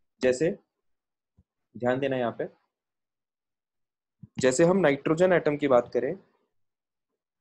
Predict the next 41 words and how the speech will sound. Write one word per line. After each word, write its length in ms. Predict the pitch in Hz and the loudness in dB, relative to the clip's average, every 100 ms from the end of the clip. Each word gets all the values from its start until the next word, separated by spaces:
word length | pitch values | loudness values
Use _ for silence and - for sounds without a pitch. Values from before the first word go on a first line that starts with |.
| _ _ _ - | _ _ _ -6
nitrogen 480 | 120 117 139 139 143 | -2 -2 -2 -2 -2
atom, 300 | 120 123 175 - _ _ - | -4 -6 -10 -12 _ _ -10
तो 80 | 143 | -6
कल 280 | - 170 175 | 0 2 2
हम 200 | 175 170 | 0 0
जब 180 | 165 | -2
rules 300 | 156 151 170 | 0 -2 -2
लिख 180 | 165 147 | -4 -4
रहे 120 | 143 | -4
थे, 140 | 131 165 | -4 -4
तो 100 | 175 | -2
वहां 180 | 147 143 | -4 -4
पर 180 | 156 | -4
हमने 180 | 151 160 | -4 -8
पी 280 | 160 - 160 | -8 -8 -6
block 320 | 160 160 - _ - | 0 -2 -2 _ -4
atom 280 | 127 123 143 | -4 -2 -6
के 100 | 151 | -6
rules 280 | 143 151 139 | -4 -4 -4
लिखे 200 | 135 127 | -2 0
थे, 200 | 151 208 _ _ _ _ | -2 -2 _ _ _ _
चाहो 220 | - 131 131 | 2 2 4
तो 100 | 151 | 4
कॉपी 240 | 135 143 | 2 2
पलट 200 | 135 135 | -6 -4
के 120 | - | -2
देख 220 | 143 127 | 0 -2
भी 60 | 156 | -4
सकते 280 | 147 - 139 | -8 -4 -4
हो। 140 | 180 - _ _ _ | -4 -8 _ _ _
वहां 160 | 123 143 | 0 0
पे 100 | 185 | 2
हमने 180 | 180 185 | 0 0
लिखा 220 | 175 175 | -4 -2
था 80 | 175 | -2
कि 140 | 180 | -2
जो 80 | 185 | -2
nitrogen 520 | 180 143 - 156 175 | -2 -2 -4 -4 -2
atom 300 | 170 151 156 | 0 -2 -4
है, 100 | 170 | -6
वो 260 | 190 165 208 | -4 -2 -2